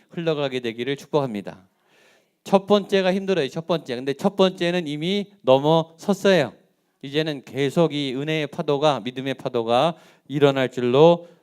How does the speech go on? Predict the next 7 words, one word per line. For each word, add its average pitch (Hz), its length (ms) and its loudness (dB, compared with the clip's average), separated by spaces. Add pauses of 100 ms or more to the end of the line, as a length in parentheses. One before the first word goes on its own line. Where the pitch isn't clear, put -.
(140)
믿습니다. 117 640 -8 (2000)
그런 135 220 -6
말 131 160 -4
있죠. 104 340 -12
"물 117 360 -8
들어올 110 460 -4
때 104 300 -6